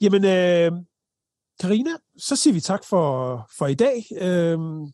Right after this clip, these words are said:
du har lyttet til Meta og Fysikken. Husk at give os et like. Øh, følg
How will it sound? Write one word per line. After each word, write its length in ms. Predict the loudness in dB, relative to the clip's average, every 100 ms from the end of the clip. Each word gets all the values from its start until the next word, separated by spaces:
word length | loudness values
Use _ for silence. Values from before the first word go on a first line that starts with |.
| _ 2
du 80 | 4
har 80 |
lyttet 240 | 4 4 0
til 320 | -2 -2 -2
Meta 440 | -4 -4 -2 -4
og 140 | -4 -4
Fysikken. 440 | -4 -4 -4 -2
Husk 360 | 0 2 0 -6 -4
at 300 | -2 -2 -2
give 100 | -4
os 100 | -2
et 120 | -4
like. 640 | -4 -4 -6 -12 -16 -16 -8
Øh, 600 | -6 -4 -4 -6 -8 -12
følg 260 | -6 -2 -2